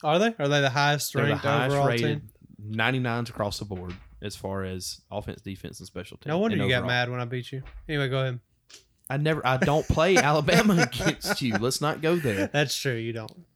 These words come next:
Speaker 2: You know, if you get, what's the new team? South Alabama.
Speaker 1: U S A.
Speaker 2: Uh, if you get South Alabama, you go against Alabama.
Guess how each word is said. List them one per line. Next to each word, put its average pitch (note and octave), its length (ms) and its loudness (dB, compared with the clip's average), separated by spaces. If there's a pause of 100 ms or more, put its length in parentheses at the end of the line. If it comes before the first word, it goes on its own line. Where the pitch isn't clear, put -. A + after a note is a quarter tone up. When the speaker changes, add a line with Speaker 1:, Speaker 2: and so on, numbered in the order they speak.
(160)
Speaker 2:
You D3+ 120 -2
know, C#3 120 2
if F3 160 -2
you A3+ 120 2
get, D#3 420 0 (100)
what's C#3+ 220 0
the C3+ 80 0
new A#2+ 160 -2
team? A2+ 180 -4
South C3+ 300 -2
Alabama. G2 580 -6 (460)
Speaker 1:
U C#3 160 -4
S D3 120 -6
A. F#3+ 400 4 (540)
Speaker 2:
Uh, A2 340 -2
if - 80 -10
you D#3+ 80 -2
get D3+ 160 -2
South C#3 280 -4
Alabama, A#2+ 340 -2
you A#2+ 240 -2
go A#2+ 220 -2
against A2 280 -6
Alabama. A2 640 -4